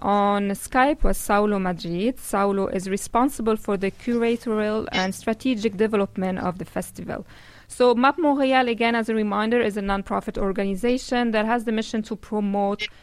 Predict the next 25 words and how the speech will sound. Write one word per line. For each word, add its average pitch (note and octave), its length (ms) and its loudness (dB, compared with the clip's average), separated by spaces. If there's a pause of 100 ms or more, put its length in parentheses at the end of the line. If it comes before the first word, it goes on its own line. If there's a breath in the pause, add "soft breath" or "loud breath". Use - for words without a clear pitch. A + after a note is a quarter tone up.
(220 soft breath)
uh, G3 220 4
projection G3+ 560 0
mapping, G#3+ 420 2
which G3+ 180 -4
was F#3 180 -2
the F#3+ 100 -4
topic F#3+ 560 -2
of, - 480 -2
uh, F3+ 160 0 (100)
today's F3+ 440 -2
show. F3+ 400 -2 (360 loud breath)
Map A3 240 2
Montréal A#3 680 4
also, A#3 560 2
reminder, G3 540 2
final G3+ 320 0
reminder, G3 500 0
that F#3+ 180 -2
Map G#3 180 0
Montréal G#3+ 360 0
is G#3 100 -4
having G#3 360 -2
an F#3+ 180 -4
exhibit A#3 500 -2
right F#3 160 0